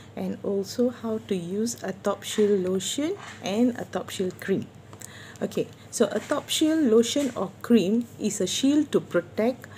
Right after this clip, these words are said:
uh, skin and also scalp in form of allergic and contact dermatitis. Uh, it gives a barrier effect, yeah, and it has a mechanical effect, uh, of forming a barrier that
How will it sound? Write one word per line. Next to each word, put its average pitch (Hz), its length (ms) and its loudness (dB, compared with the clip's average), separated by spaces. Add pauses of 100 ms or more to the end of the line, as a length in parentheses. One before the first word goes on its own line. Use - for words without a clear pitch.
(300)
uh, 190 640 -2
skin 285 500 4
and 202 220 -4
also 214 340 2
scalp 208 560 0 (140)
in 208 320 2
form 254 500 0
of 190 340 -4 (140)
allergic 202 720 2
and 190 160 -6
contact 170 380 -4
dermatitis. 170 840 -4 (500)
Uh, 196 380 -2
it 233 240 0
gives 269 480 6
a 170 140 -4
barrier 175 580 2
effect, - 560 -6 (320)
yeah, 214 240 -6 (380)
and 190 240 0
it - 260 -2
has 285 240 2
a 196 60 4
mechanical 226 720 4
effect, 214 640 2 (360)
uh, 196 560 0
of - 180 0
forming 254 800 4
a 202 120 0
barrier 196 560 2
that 196 200 0